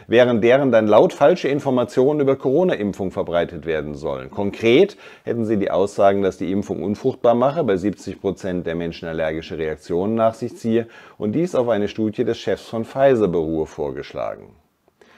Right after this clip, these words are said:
Der Bericht bezieht sich auf Aussagen von Ihnen, die Sie als Video ins Internet gestellt haben. Wie Ihnen sicher bekannt ist, setzt die Erteilung der Approbation als Arzt voraus, dass der Antragsteller sich gemäß Paragraph drei Punkt eins Absatz eins nun Bundesärzteordnung nicht eines Verhaltens schuldig gemacht hat,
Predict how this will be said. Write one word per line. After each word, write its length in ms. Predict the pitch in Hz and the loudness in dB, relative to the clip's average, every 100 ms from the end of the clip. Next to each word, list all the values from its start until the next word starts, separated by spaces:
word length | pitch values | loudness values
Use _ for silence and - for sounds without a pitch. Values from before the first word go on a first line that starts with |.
| _ _ - | _ _ -10
Der 60 | |
Bericht 400 | 73 80 120 - | -4 2 2 2
bezieht 340 | 107 - 123 107 | -2 0 0 2
sich 140 | 101 | 2
auf 80 | 87 | 4
Aussagen 540 | 90 113 123 104 98 | 4 6 8 8 6
von 220 | - 98 | -2 -4
Ihnen, 380 | 82 113 147 147 - - _ | 0 2 2 0 -10 -20 _
die 300 | 98 101 156 | -6 -2 -2
Sie 180 | 147 123 | 0 2
als 220 | 95 - | 2 0
Video 300 | 98 101 110 | -2 2 2
ins 160 | 120 - | 2 0
Internet 480 | 95 92 82 76 - | -4 -4 -4 -4 -6
gestellt 480 | 78 - 69 69 | -8 -4 -6 -6
haben. 400 | 71 62 55 64 | -6 -8 -8 -12
Wie 80 | 76 | -6
Ihnen 100 | 90 | -2
sicher 220 | 104 127 | 0 4
bekannt 400 | 143 - 151 190 | 4 6 6 6
ist, 220 | 208 208 - | 6 4 4
setzt 260 | 151 - | 0 4
die 20 | |
Erteilung 460 | 131 - 110 104 104 | 2 4 4 6 4
der 100 | 90 | 4
Approbation 600 | 82 90 80 82 90 87 | 2 -2 -2 -2 -2 -2
als 180 | 82 - | -2 -2
Arzt 240 | 80 78 | -4 -4
voraus, 480 | - 76 73 92 110 - - - | -4 -4 2 2 2 -2 -20 -8
dass 180 | 120 117 | -6 0
der 140 | 82 | 0
Antragsteller 720 | 82 87 90 80 - 85 82 78 | 0 -2 -4 -6 -4 -2 -2 -2
sich 260 | 87 - | -6 -6
gemäß 320 | 95 95 101 | -2 0 0
Paragraph 480 | - 110 110 107 107 | 0 4 6 6 4
drei 280 | 104 101 110 | 2 4 4
Punkt 100 | 95 | 4
eins 200 | 104 104 | -2 -2
Absatz 380 | 92 - 87 - | -2 -2 -6 -4
eins 300 | 85 87 - | -6 -6 -4
nun 160 | 98 | -2
Bundesärzteordnung 1040 | 87 85 85 - 85 87 101 98 92 95 98 | -2 -2 -2 -2 -2 -2 -2 -2 0 -2 0
nicht 240 | 131 - | 0 0
eines 220 | 139 135 | -2 -2
Verhaltens 420 | - 90 90 101 - | -2 0 0 -2 -6
schuldig 400 | 95 90 90 95 | -2 -2 -2 -4
gemacht 340 | 87 85 - | -4 -6 -4
hat, 180 | 85 | -6